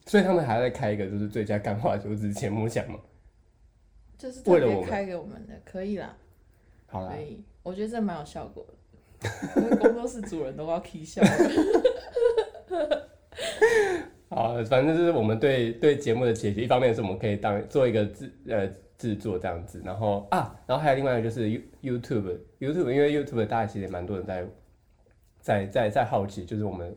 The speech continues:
Speaker 1: 为什么要录 YouTube 嘛。反正刚才就讲了那么多，那我们也是给自己 YouTube 一个期许，就是我们也希望可以做一个小节目，自己属于自己的节目，跟拍一首自己的M V这样子。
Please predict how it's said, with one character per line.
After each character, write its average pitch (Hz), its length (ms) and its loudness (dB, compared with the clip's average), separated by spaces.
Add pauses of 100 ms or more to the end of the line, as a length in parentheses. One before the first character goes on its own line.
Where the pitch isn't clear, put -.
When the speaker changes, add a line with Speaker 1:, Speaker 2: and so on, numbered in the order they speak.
Speaker 1:
为 127 100 -6
什 107 100 -6
么 90 80 -6
要 90 100 -6
录 95 180 -8
YouTube 90 340 -10 (100)
嘛。 98 160 -16
反 110 80 -8
正 110 80 -2
刚 120 140 -2
才 113 60 0
就 113 80 -2
讲 104 180 -6
了 85 60 -10
那 98 60 -8
么 98 100 -6
多， 90 160 -12
那 120 200 0 (360)
我 123 80 2
们 127 120 4
也 127 80 6
是 151 120 -2
给 113 200 2
自 107 140 -2
己 120 160 0
YouTube 127 240 -2
一 101 60 0
个 101 100 0
期 90 240 -10
许， 92 120 -8
就 98 60 -4
是 101 80 -2
我 101 60 -2
们 92 100 -6
也 85 60 -6
希 101 120 -4
望 104 120 0
可 104 80 -6
以 85 60 -6
做 98 200 -6
一 92 40 -6
个 90 120 -4 (440)
小 92 240 -4
节 92 180 -6
目， 101 260 -4 (280)
自 196 100 -4
己 131 100 2
属 120 200 -2
于 135 80 -4
自 208 80 -4
己 147 100 0
的 120 60 0
节 104 180 -4
目， 110 180 -2
跟 107 160 -4
拍 104 200 -2
一 104 80 -2
首 92 240 -8
自 87 120 -12
己 98 80 -8
的 85 120 -10
M 87 240 -12
V 92 200 -14
这 98 60 -10
样 85 160 -10
子。 - 140 -18